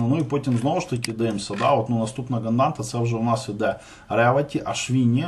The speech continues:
це, е, риби, овен, оця частина, ну, і тут нам потрібен духовний наставник. Знову ж таки, чому наставнику роблять поклони в стопи,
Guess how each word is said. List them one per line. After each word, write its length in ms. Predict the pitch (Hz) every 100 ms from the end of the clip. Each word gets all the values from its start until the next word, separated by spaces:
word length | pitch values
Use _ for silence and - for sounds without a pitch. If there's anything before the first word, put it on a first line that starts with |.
| 165
це, 160 | - 110
е, 400 | - 104 101 95
риби, 440 | 110 117 117 98 95
овен, 400 | - 117 113 156 175
оця 380 | 107 - 120 110
частина, 680 | - - - 123 135 180 - - - -
ну, 200 | 110 107
і 60 | 120
тут 260 | 120 156 151
нам 140 | 117
потрібен 380 | 117 143 135 117
духовний 420 | 104 - 120 117
наставник. 460 | 110 107 113 98 90
Знову 220 | 117 131
ж 80 | -
таки, 180 | - 101
чому 280 | 117 127
наставнику 760 | 120 117 - 131 127 110 - 98
роблять 320 | 110 113 104 -
поклони 460 | 101 123 127 117
в 100 | 104
стопи, 580 | - - 120 107 98 139